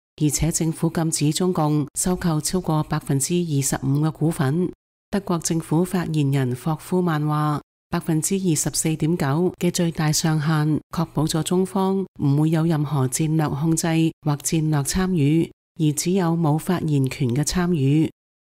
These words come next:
德國經濟事務部發言人補充話，中方收購者會被禁止制定戰略性嘅商業或人事決策，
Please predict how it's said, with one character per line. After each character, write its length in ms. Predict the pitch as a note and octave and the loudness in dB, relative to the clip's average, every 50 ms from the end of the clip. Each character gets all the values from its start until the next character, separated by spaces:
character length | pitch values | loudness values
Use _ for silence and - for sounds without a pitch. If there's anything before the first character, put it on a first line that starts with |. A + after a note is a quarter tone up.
| _ - | _ -6
德 100 | F#3+ F#3+ | -6 -4
國 180 | - - D#3+ D3+ | -2 -4 -6 -2
經 220 | - F3+ F#3 F#3+ | 0 0 0 0
濟 180 | - F3 E3 E3 | 0 0 0 0
事 160 | - - D#3 | 0 0 0
務 180 | D3 D#3 D3+ D3 | 2 2 0 0
部 200 | - D#3 D3+ D3 | 0 0 -2 -2
發 220 | - - F3 E3 | -2 -2 -4 -4
言 260 | E3+ D#3+ D3+ C#3 C3+ | -2 0 0 2 2
人 240 | C#3 C#3+ C3+ B2+ A#2+ | 2 2 2 0 0
補 200 | - C3 B2+ C#3+ | 0 0 0 0
充 280 | C#3+ - F3 F3 E3+ E3+ | 0 -2 -2 -2 0 0
話， 320 | D#3 D3 D3 D3 C#3+ C3+ - _ _ _ _ _ - | 2 2 2 0 -2 -2 -6 _ _ _ _ _ -4
中 160 | - F#3+ G3 | -2 -2 -2
方 220 | - G#3 F#3 F#3 F3+ | -2 -2 -2 0 0
收 240 | - - F3+ F3+ | 0 0 0 -2
購 180 | F3 E3+ E3 D#3 | 0 -2 -2 -2
者 140 | - - C#3 C#3+ D#3 F3+ F3+ - - - - | 0 0 0 2 2 2 0 0 -4 -4 -2
會 120 | E3 F3 | 0 0
被 160 | - - D#3+ | 2 0 -2
禁 240 | D#3 - F3 E3+ E3+ | 0 0 0 0 2
止 200 | E3+ - D3+ E3 | 0 0 -2 0
制 200 | - - E3 E3 | 0 0 0 0
定 320 | D#3+ E3 D#3+ D#3 D3+ D3+ D3 | 0 0 0 2 2 0 0
戰 320 | - - - F3+ F3 F3 E3+ | -2 -2 0 0 2 2 2
略 120 | D#3+ D3+ - | 2 0 0
性 220 | - - E3 D#3+ | 0 -2 0 0
嘅 120 | E3+ E3 | 0 0
商 260 | D#3+ - G3+ G3 G3 G3 | 0 0 0 0 2 2
業 220 | F#3 E3 D3+ D3 - - | 2 2 0 0 -2 -4
或 140 | D#3 D3+ | -4 -2
人 280 | D3+ D3+ D3 C3 B2+ B2+ | -2 0 0 0 2 0
事 220 | - - - D3+ | 0 0 -2 -2
決 160 | - - E3+ E3 | -2 -2 -2 -2
策， 320 | - - F3 E3+ E3 E3 | 0 0 0 0 0 -2